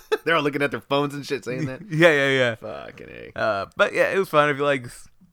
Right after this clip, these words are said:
Speaker 2: some shit where, like, somebody made, I don't know, this isn't a big deal, but somebody made, like, macaroni and cheese.
Speaker 1: Yeah.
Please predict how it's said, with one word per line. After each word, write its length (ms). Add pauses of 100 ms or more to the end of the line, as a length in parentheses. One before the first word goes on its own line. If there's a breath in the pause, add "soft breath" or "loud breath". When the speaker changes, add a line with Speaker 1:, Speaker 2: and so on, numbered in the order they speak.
(220)
Speaker 2:
some 160
shit 160
where, 80
like, 160
somebody 320
made, 260
I 60
don't 100
know, 140
this 220
isn't 120
a 60
big 180
deal, 220
but 220
somebody 300
made, 200
like, 120
macaroni 380
and 80
cheese. 400
Speaker 1:
Yeah. 240